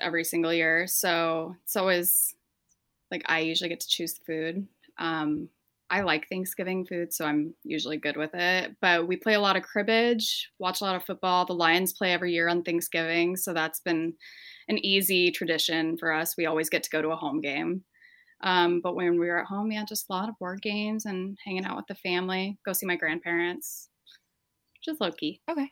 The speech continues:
Speaker 2: And so transition to that. We play each other on Thanksgiving, which
Speaker 1: Yeah, we
Speaker 2: me and
Speaker 1: do.
Speaker 2: Al-, Allison just told me. I was like, "I have it in my calendar. I don't know how I didn't connect the two."
Speaker 1: Mm-hmm.
Speaker 2: But so, but you've had this every year where you can't see him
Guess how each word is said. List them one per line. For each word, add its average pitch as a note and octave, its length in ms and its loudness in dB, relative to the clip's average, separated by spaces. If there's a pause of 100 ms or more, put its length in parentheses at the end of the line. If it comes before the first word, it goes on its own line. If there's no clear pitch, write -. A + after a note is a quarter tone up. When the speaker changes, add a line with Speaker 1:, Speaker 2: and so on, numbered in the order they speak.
(160)
Speaker 2:
And G#3 120 6
so A3 200 8
transition G#3 600 6
to F3 100 2
that. G3+ 320 6 (420)
We A3+ 220 10
play B3 300 6
each G#3 220 4
other C#3 440 4
on B3+ 200 12
Thanksgiving, G#3 840 4 (180)
which F3+ 240 6
Speaker 1:
Yeah, C4+ 140 6
we D#4+ 140 4
Speaker 2:
me F#3+ 140 10
and A#3+ 100 10
Speaker 1:
do. A#3+ 40 8
Speaker 2:
Al-, B3 300 6
Allison F#3 380 6
just - 200 -4
told G3 280 0
me. C#3+ 160 2
I D3 80 4
was D#3 140 0
like, D#3 120 2
"I E3 60 6
have G3+ 220 4
it A3+ 80 4
in F3+ 60 4
my C#3+ 120 2
calendar. D3 400 2
I C3 100 2
don't C#3+ 240 2
know C#3 120 0
how C3+ 160 -2
I C3+ 60 2
didn't B2+ 240 0 (380)
connect C#3+ 380 4
the A#2 100 0
two." - 200 -4 (520)
Speaker 1:
Mm-hmm. G3 140 -4
Speaker 2:
But E3 320 8 (480)
so, G#3+ 160 6
but E3 180 8
you've A3 200 10
had D#3 240 4
this B2+ 320 0 (500)
every G3 340 4
year B2+ 200 4
where C3 200 4
you C#3+ 220 4
can't C#3+ 320 0
see A#3+ 300 4
him D#3+ 380 0